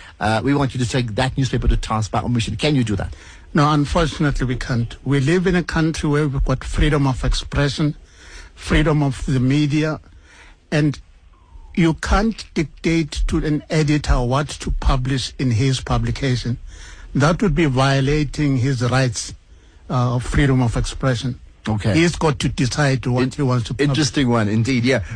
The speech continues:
Speaker 1: Uh,
Speaker 2: Uh,
Speaker 1: la-,
Speaker 2: but
Speaker 1: last thought on the, Jan-, Janine, did you want to say anything else? Just
Speaker 2: Yeah, but I was
Speaker 1: yeah.
Speaker 2: saying that, um, the,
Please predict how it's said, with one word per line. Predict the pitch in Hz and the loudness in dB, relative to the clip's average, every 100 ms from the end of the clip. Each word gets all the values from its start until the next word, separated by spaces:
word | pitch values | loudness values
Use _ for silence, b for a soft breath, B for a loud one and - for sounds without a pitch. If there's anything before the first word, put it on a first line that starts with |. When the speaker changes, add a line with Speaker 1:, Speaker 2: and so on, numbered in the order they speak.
| 95 | 0
Speaker 1:
Uh, | 139 | 2
Speaker 2:
Uh, | 135 127 143 | 2 2 0
Speaker 1:
la-, | 147 165 | 2 2
Speaker 2:
but | 156 | 2
Speaker 1:
last | 180 233 - | 2 0 0
thought | 247 208 | 0 2
on | 202 | 0
the, | 156 147 | 0 0
Jan-, | 131 156 151 | -2 -2 -2
Janine, | 127 165 190 135 | 0 0 -2 0
did | 165 | 0
you | 170 | 2
want | 165 | 0
to | |
say | - | 0
anything | 160 156 | 0 0
else? | 170 180 | -2 -2
Just | 190 | 0
Speaker 2:
Yeah, | 165 160 156 | 0 -2 0
but | 180 175 | 0 2
I | |
was | 180 | 0
Speaker 1:
yeah. | 127 | 0
Speaker 2:
saying | 208 190 | 2 2
that, | 180 160 | 0 0
um, | 170 160 - | -2 -2 -8
the, | - 180 | -4 -4